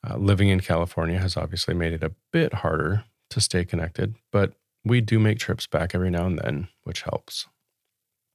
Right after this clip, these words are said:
Number five, friends.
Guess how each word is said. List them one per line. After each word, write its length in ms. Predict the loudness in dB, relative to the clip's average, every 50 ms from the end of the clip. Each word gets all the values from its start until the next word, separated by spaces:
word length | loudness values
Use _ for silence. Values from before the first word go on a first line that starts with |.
| _ _ _ _ _ _ _ _ _ _ _ _
Number 240 | -2 0 0 0 -2
five, 580 | -4 0 2 2 4 4 2 0 0 -2 -10 _ _ _ _ _ _ _ _ _ _ _ _ _ _ _
friends. 600 | _ -10 -6 -4 -2 -2 -2 -4 -6 -6 -8 -8